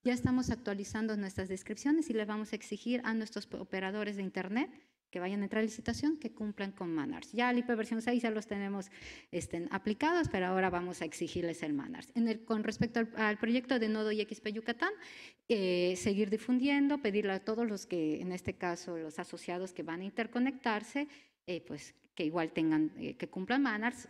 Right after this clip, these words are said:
les podemos dar una plática, puedo, ahí, ahí veremos qué se nos ocurre para solicitar apoyo, ¿no? a esta comunidad para que poder llevar la, la capacitación.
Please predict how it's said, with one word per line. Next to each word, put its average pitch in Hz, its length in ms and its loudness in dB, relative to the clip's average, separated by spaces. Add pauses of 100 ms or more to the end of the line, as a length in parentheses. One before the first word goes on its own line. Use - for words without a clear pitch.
(140)
les 151 140 -6
podemos 160 340 -6
dar 170 160 -2
una 214 240 -2
plática, 226 460 0
puedo, 156 460 -10
ahí, 175 280 -6
ahí 170 260 -6 (120)
veremos 190 340 -10
qué 220 100 -4
se 214 140 -4
nos 190 180 -6
ocurre 196 300 -4
para 170 220 -4
solicitar 175 560 -2
apoyo, 170 360 -2
¿no? 185 120 -4
a 180 100 -2
esta 160 220 -4
comunidad 165 520 0
para 151 200 -6
que - 160 -10 (400)
poder 175 320 0
llevar 165 220 0
la, 156 180 -2
la 160 180 -6
capacitación. 254 760 0